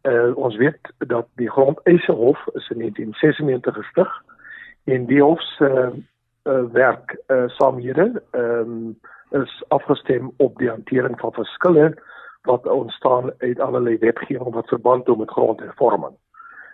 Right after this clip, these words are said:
Nou, <clears throat> die bestaande Grondeisehof het natuurlik dieselfde status as die, eh, Hooggeregshof en, eh, mense kan ook natuurlik, eh, appeleer teen enige beslissing.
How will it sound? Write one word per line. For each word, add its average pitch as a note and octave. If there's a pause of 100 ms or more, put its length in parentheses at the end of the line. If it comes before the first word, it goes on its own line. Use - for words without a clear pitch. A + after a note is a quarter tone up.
(140)
Nou, C3+ (180)
<clears throat> C#3
die C#3
bestaande A#3
Grondeisehof D#3 (540)
het C3
natuurlik C#3
dieselfde B2+
status -
as A#2
die, G#2
eh, A2
Hooggeregshof C#3 (640)
en, B2
eh, A2+
mense A#2
kan -
ook C#3
natuurlik, A#2+
eh, A2
appeleer A#2+
teen A#2+
enige B2
beslissing. -